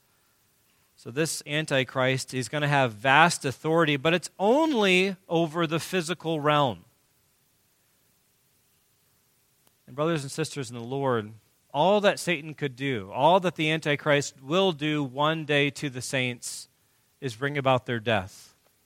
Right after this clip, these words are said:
But that is simply a doorway to the eternal life that God has promised them. So his power is not as great as we might think initially. Fourthly, this morning, look at verses seven and eight, where we see Christ authorizes his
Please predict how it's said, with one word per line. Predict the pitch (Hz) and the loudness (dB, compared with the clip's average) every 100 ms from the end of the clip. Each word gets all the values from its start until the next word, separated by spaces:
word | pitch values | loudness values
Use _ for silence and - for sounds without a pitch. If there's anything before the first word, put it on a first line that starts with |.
| - | -14
But | 123 | -4
that | 131 135 | -2 -2
is | 127 | -4
simply | 143 131 135 | -8 -8 -8
a | 123 | -8
doorway | 113 123 139 139 120 110 | -8 -8 -8 -6 -4 -4
to | 110 127 | -4 -10
the | 117 120 | -10 -8
eternal | - 131 123 | -8 -8 -4
life | 117 113 | -2 -4
that | 113 | -8
God | 107 104 | -8 -8
has | 104 | -8
promised | - - 95 107 - | -14 -16 -16 -16 -20
them. | 117 131 _ _ _ _ _ _ _ _ _ _ _ _ _ _ | -20 -20 _ _ _ _ _ _ _ _ _ _ _ _ _ _
So | - - | -20 -12
his | 120 113 | -10 -10
power | - 143 139 127 | -4 0 2 2
is | 110 101 | 0 -6
not | 127 131 131 | -6 -4 -2
as | 110 107 - - _ | -4 -8 -12 -16 _
great | - 127 131 123 - _ _ _ _ _ | -14 -4 -4 -4 -8 _ _ _ _ _
as | 107 107 | -20 -12
we | 123 | -10
might | 120 123 | -8 -10
think | - 127 113 | -10 -12 -10
initially. | 110 104 117 104 104 - _ _ _ _ _ | -12 -12 -12 -14 -16 -20 _ _ _ _ _
Fourthly, | _ 165 175 - 156 | _ 0 0 0 -6
this | 131 - | -6 -8
morning, | 147 143 139 | -4 -4 -4
look | 147 | -6
at | 151 | -8
verses | 143 135 131 | -8 -6 -6
seven | - 135 131 | -2 0 -2
and | 123 123 | -4 -2
eight, | 139 143 | -2 -2
where | 139 | -6
we | 127 127 | -8 -6
see | - 143 | -6 -8
Christ | 123 135 127 120 | -6 -2 -2 0
authorizes | 131 131 131 127 123 113 123 - | 2 2 0 2 2 0 -8 -6
his | 131 120 104 | -4 -4 -6